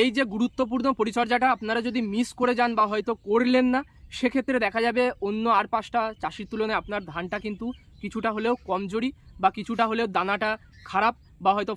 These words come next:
ফলনটা কম এসে যেতে পারে। তাহলে আপনাদেরকে পরিচর্যাটা কিন্তু সঠিকভাবে করতে হবে, সঠিক সঠিক জিনিস আপনাদেরকে ব্যবহার করতে হবে, সেটা এই ভিডিওয় তুলে ধরবো, ধাপে ধাপে বলবো। প্রথমে আপনারা চাপান সার হিসাবে কী ব্যবহার করবেন, স্প্রে হিসাবে কী ব্যবহার করবেন, এবং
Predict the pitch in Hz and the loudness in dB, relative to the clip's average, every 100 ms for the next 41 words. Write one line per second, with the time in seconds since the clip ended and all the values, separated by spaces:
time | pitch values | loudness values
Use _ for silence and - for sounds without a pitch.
0 | - 180 214 208 208 196 208 170 226 196 | -2 -2 0 -2 -2 -2 -2 -2 -2 -2
1 | 175 156 127 - - - - - - - | -6 -10 -14 -16 -20 -18 -16 -18 -20 -20
2 | - - - - 190 226 262 247 214 226 | -20 -20 -20 -2 2 4 4 4 2 -2
3 | 240 254 254 190 - 208 226 233 240 233 | -2 0 -2 -2 -4 -2 -2 -2 -2 -2
4 | 240 240 190 233 202 220 226 - 190 190 | -2 -4 -6 -8 -4 -2 -4 -4 -4 0
5 | 233 233 247 - - - - 202 240 240 | 4 4 2 -8 -18 -14 -8 -6 -4 -4
6 | 214 190 190 220 220 214 208 214 190 160 | -6 -6 -6 -6 -6 -6 -6 -4 -2 -2
7 | 196 220 202 220 214 170 202 185 180 190 | -2 -6 -4 -4 -6 -6 -6 -6 -6 -4
8 | 226 - - _ - 240 269 269 269 196 | -4 -4 -16 _ 0 2 4 2 0 -2
9 | 175 240 233 240 190 202 226 262 - - | -2 0 0 0 -2 -2 0 0 0 -14
10 | - 202 214 240 226 226 226 214 196 214 | -12 -6 0 2 0 0 -2 -2 -2 -2
11 | 233 214 233 220 220 208 214 214 220 233 | -2 -4 -4 -4 -2 -2 -2 -2 -2 -2
12 | 240 - - - - 226 240 214 233 220 | -4 -10 -20 -18 -2 2 2 2 -2 0
13 | 220 208 220 233 220 240 - - 175 208 | -2 0 0 -2 -2 -4 -4 -12 -6 -4